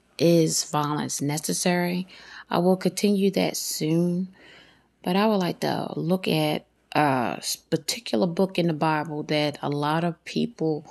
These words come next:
rarely, rarely, and I do mean rarely, the real reason why I say rarely is because you really don't hear too much about this particular book. This particular book has a lot of laws in it, which of course I will say six hundred and thirteen laws in it,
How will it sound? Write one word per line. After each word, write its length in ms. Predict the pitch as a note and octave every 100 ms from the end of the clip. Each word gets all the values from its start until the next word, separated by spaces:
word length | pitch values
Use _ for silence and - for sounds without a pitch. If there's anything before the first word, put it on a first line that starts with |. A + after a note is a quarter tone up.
| - - - _ _ D#3
rarely, 1160 | C#3 C#3 D#3+ F3 F#3+ F#3 F#3 F#3+ F#3+ F#3+ F#3 _ _ _
rarely, 500 | C#3+ D3+ D#3 D#3 D#3+
and 100 | D3+
I 80 | D3
do 100 | D3+
mean 200 | D#3+ E3
rarely, 420 | D3 D3+ D3 D3+
the 120 | C#3+
real 200 | C#3+ D3+
reason 220 | D3+ D3 D3
why 100 | C#3+
I 40 |
say 200 | C#3+ C#3
rarely 720 | C#3 D3+ F3+ F#3 C#3+ C#3 C#3 - - - -
is 140 | - -
because 540 | D3+ - D3+ D3 C#3
you 120 | D3+
really 260 | C#3 E3+ F#3
don't 220 | F3 E3+
hear 200 | D#3 E3+
too 200 | - E3
much 260 | D#3+ D#3 -
about 360 | C#3+ D3 D3
this 140 | D3 D3
particular 560 | - - D#3+ - C#3+
book. 520 | C3 - D3 - - - - - - - _
This 180 | - G3
particular 560 | - G3 F3 - E3 D#3+
book 320 | D#3+ D#3+ -
has 540 | D#3 D3 D3 C#3+ C#3+ -
a 120 | C#3
lot 240 | D3 D3+
of 100 | D3
laws 640 | C#3 C#3 D3 D3+ D3 D3 -
in 180 | D3+ D3+
it, 200 | D3 -
which 220 | - F#3+ F3+
of 120 | E3
course 280 | - D#3+ -
I 120 | D#3
will 160 | D#3 D3+
say 280 | - D3
six 360 | C#3+ - E3 -
hundred 280 | D3+ D3+ D3
and 240 | C3+ -
thirteen 560 | D#3 D#3 - - D#3+ D3+
laws 520 | C#3 C#3+ D#3+ E3 D#3+
in 120 | F3
it, 160 | F3+